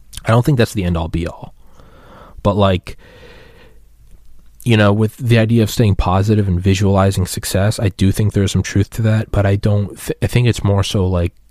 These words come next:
like Olympic swimmers shaving their legs. Like, when all other criteria have been maxed out, I do think that there is a minimal effect that,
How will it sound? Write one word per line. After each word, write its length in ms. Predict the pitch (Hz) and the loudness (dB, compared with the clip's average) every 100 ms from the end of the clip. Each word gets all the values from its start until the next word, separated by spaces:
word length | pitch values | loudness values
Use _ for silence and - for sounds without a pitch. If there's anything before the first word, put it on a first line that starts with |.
| - | -4
like 160 | 92 92 | -2 0
Olympic 360 | 92 90 87 | 0 0 -4
swimmers 440 | - - 92 85 - | -6 -2 0 0 -2
shaving 400 | - 87 87 85 | -2 0 0 -2
their 120 | 85 | -2
legs. 680 | 87 85 90 - - - - - - _ _ _ _ _ _ _ - | -4 -6 -8 -8 -8 -8 -12 -20 -20 _ _ _ _ _ _ _ -2
Like, 200 | 92 - | -2 0
when 140 | 104 104 | 0 0
all 320 | 117 120 120 | 2 2 4
other 320 | 117 113 110 | 4 4 2
criteria 640 | - - 92 - 98 92 85 | 0 0 -2 0 0 2 2
have 160 | 87 | 0
been 140 | 90 85 | 0 0
maxed 420 | 87 87 - - | 0 -2 -4 -4
out, 280 | 87 85 87 _ _ _ _ _ - - - _ _ - | -2 -2 -6 _ _ _ _ _ -20 -20 -20 _ _ -4
I 80 | 104 | 0
do 220 | 110 104 | 4 4
think 260 | - 101 | 2 -2
that 100 | - | -2
there 120 | - 90 | -2 0
is 100 | 85 | 0
a 140 | 87 | -2
minimal 720 | 92 95 98 101 101 98 95 | 0 2 2 4 4 4 2
effect 500 | 90 - 123 95 - | 0 0 -2 -2 -4
that, 160 | - 143 | -6 -6